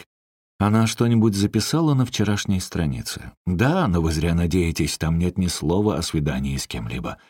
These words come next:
А вот что она написала. Не думаю, что это так уж здорово работать в магазине товаров для вязания". "И много у неё подобных записей?" "Кое-что ещё имеется. Например, три дня назад".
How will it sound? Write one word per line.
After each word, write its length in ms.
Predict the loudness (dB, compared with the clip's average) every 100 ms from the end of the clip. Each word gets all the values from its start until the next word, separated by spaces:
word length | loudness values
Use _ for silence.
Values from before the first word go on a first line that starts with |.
| _ -2
А 100 | 2
вот 220 | 2 0
что 220 | -2 -2
она 180 | 0 0
написала. 600 | -2 -6 -8 -8 -12 -14 _ _ _
Не 140 | 0 4
думаю, 400 | 4 4 2 2
что 160 | 2
это 320 | 0 2 0 2
так 260 | 0 0
уж 140 | 0 0
здорово 640 | -2 0 2 2 2 2
работать 440 | 2 2 2 0
в 60 | 0
магазине 560 | -2 -2 -2 0 0 -2
товаров 580 | -4 -2 -2 -2 -4
для 140 | -4 -4
вязания". 560 | -6 -8 -10 -10 -12 _ _ _ _ 0
"И 240 | 2 2
много 360 | 2 0 2 2
у 80 | 2
неё 220 | 2 2
подобных 500 | 0 0 0 -2 -2
записей?" 580 | -4 -2 -4 -2 -6 -8 _ _ _
"Кое-что 440 | 2 2 2 0 0
ещё 360 | 0 0 0
имеется. 560 | 0 -2 -6 -6 -8 -10 _ _ 0
Например, 480 | 2 2 2 2
три 180 | 2 0
дня 220 | 2 0
назад". 440 | -2 -4 -8 -14